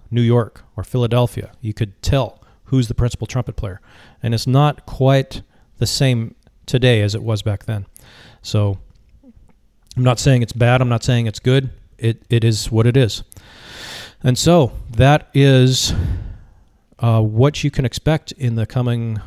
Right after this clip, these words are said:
weeks and months of the Trumpet Dynamics podcast. It was just, had a really fun time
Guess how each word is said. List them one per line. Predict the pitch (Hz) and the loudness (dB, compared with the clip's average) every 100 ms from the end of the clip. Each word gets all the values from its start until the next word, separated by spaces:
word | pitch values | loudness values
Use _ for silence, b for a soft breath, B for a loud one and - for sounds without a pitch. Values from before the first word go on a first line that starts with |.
| - | -10
weeks | 110 123 - 120 | 0 0 0 -4
and | 110 | 0
months | 147 180 - - b b b b _ | 0 -2 -6 -12 b b b b _
of | 110 104 | -4 -2
the | 101 | -6
Trumpet | 131 131 135 | -4 -4 -4
Dynamics | 117 113 120 117 - - | -2 -2 -2 -4 -8 -10
podcast. | - 117 - 104 87 - 107 | -6 -6 -6 -8 -8 -8 -6
It | |
was | 110 110 | -6 -4
just, | 139 - _ _ | -6 -8 _ _
had | - 123 | -8 -6
a | 107 - _ | -6 -10 _
really | 117 113 151 175 147 - b b b _ | -12 -2 0 2 0 -4 b b b _
fun | - 139 143 143 | -6 2 2 2
time | - 131 135 139 | 0 2 2 0